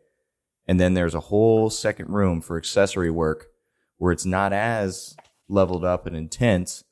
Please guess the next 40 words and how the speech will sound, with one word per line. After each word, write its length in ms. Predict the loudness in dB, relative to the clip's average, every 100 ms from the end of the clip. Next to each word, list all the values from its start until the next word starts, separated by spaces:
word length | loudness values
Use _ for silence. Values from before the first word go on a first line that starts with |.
| _ _ _ 0
but 480 | 2 2 -2 -12
dudes 220 | -2 0 0
are 40 |
still 200 | 0 0
getting 240 | 2 0
work 240 | 0 0 0
done 360 | 0 0 -4 -10 _ _
and 320 | -4 -2 -2
helping 240 | 0 -2 -2
each 180 | -8 -6
other 220 | -4 -2
out. 260 | -2 -2 _ _ _ _ _ -2
Then 160 | 0
Starr's 440 | 0 2 2 2 0
set 240 | 0 2
up 380 | 2 0 -2 _
where 140 | -6
he 80 | -4
can 120 | -4
apply 380 | -8 -2 0 0
his 440 | 0 0 0 -4 -12 -20 _ _ _ _
best 240 | 0 2
practices 680 | 0 0 0 -4 -2 -2 -2 -6
to 100 | -4
his 280 | 0 0
team. 400 | -2 0 0 0 -6 _ _ _ _ -6
So 60 | 0
now 220 | 2 2
if 100 | 0
a 40 | -2
coach 320 | 0 2 2
goes 220 | 0 0
into 240 | -2 0
a 60 | 0
high 160 | 0 -2
school 260 | -2 -6
gym 380 | -4 -4 -4 -6 _ _ _ _
with 140 | -12 -12 0
awesome 380 | 2 2 -2 -10
setup 640 | -2 0 2 0 -4 -16